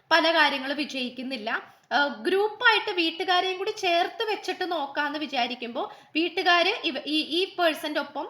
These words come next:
നിൽക്കുന്നുമില്ല, ഈ പേഴ്സന്റെ സൈഡിൽ നിൽക്കുന്നുമില്ല. അപ്പോ ഈ വ്യക്തിയെ ആരും മനസ്സിലാക്കാൻ ശ്രമിക്കുന്നില്ല എന്നുള്ളതാണ് ഈ വ്യക്തിയുടെ ഏറ്റവും വലിയൊരു പരാതി. പലപ്പോഴും നിങ്ങളും കുറ്റപ്പെടുത്തുന്നുണ്ടാകാം, എന്തുകൊണ്ട് ആ റിലേ-, എ-, എന്തുകൊണ്ടാണ് ഈ റിലേഷൻഷിപ്പ് ഇങ്ങനെ പോകുന്നത്,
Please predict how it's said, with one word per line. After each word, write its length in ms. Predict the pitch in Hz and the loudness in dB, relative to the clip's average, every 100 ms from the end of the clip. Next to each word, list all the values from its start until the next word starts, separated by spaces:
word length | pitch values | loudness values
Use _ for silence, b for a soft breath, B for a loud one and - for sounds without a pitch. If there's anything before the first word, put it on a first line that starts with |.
| - | -8
നിൽക്കുന്നുമില്ല, 680 | 285 302 - 294 330 277 202 190 - _ b b | -8 -8 -6 -6 -4 -6 -8 -10 -14 _ b b
ഈ 80 | 320 | -2
പേഴ്സന്റെ 480 | 403 415 349 349 330 | 2 2 2 0 -2
സൈഡിൽ 420 | 370 349 285 262 | 0 2 2 -4
നിൽക്കുന്നുമില്ല. 640 | 285 339 - 254 269 240 202 - B B | -8 -10 -8 -8 -8 -8 -10 -12 B B
അപ്പോ 160 | 349 494 - | -2 -2 2
ഈ 120 | 381 | 2
വ്യക്തിയെ 460 | 494 554 - 415 427 440 | 4 2 0 2 6 8
ആരും 320 | 349 339 359 | 8 6 2
മനസ്സിലാക്കാൻ 720 | 392 311 - 339 330 311 294 | 0 -2 -4 2 2 4 0
ശ്രമിക്കുന്നില്ല 680 | 311 302 269 254 262 294 254 247 | 0 -4 -4 -6 -8 -6 -2 -2
എന്നുള്ളതാണ് 540 | 262 254 226 247 233 311 B B | -2 -4 -4 -4 -6 -10 B B
ഈ 100 | 320 | 0
വ്യക്തിയുടെ 360 | 370 370 330 | 0 -2 2
ഏറ്റവും 420 | 359 294 - 302 302 | 4 2 0 -4 -2
വലിയൊരു 300 | 294 254 254 | -4 -6 0
പരാതി. 460 | 294 233 214 - - B B | 0 2 0 -4 -10 B B
പലപ്പോഴും 460 | 339 403 392 415 | 2 4 2 -2
നിങ്ങളും 340 | 494 403 349 359 | 0 0 0 0
കുറ്റപ്പെടുത്തുന്നുണ്ടാകാം, 1080 | 381 - 330 294 277 269 269 233 220 214 - - B | -2 -2 -2 -2 -4 -6 -4 -2 -2 -4 -10 -14 B
എന്തുകൊണ്ട് 420 | 262 339 370 339 339 | -2 0 0 2 4
ആ 60 | 330 | 4
റിലേ-, 260 | 330 302 - | 2 -2 -4
എ-, 140 | 247 | -6
എന്തുകൊണ്ടാണ് 560 | 277 302 349 381 381 330 | -6 -4 -4 0 0 0
ഈ 80 | 330 | 0
റിലേഷൻഷിപ്പ് 580 | 320 294 285 277 269 311 | -2 -4 -4 -8 -8 -8
ഇങ്ങനെ 260 | 285 262 | -6 -6
പോകുന്നത്, 560 | 269 294 233 240 233 | -4 -4 -4 -6 -8